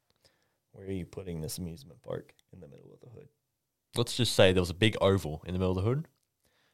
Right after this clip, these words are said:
Speaker 2: I bought that land with the Elon Musk money.
Speaker 1: Mm.
Speaker 2: I put an amusement park there.
Speaker 1: Mm.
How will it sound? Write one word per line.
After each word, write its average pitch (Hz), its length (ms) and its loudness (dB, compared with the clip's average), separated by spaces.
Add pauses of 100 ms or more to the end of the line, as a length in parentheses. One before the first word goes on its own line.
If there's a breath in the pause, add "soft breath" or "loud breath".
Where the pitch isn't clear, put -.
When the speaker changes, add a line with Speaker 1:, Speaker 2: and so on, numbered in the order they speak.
(120)
Speaker 2:
I 104 120 2
bought 131 280 0
that - 180 -2
land - 260 -14
with - 100 -12
the - 160 -2
Elon 85 200 2
Musk 101 260 -2
money. - 280 -12 (140)
Speaker 1:
Mm. 92 200 -18
Speaker 2:
I - 40 -4
put 110 200 2
an 95 80 -2
amusement 107 380 2
park - 260 -2
there. - 340 -6 (160)
Speaker 1:
Mm. 95 220 -18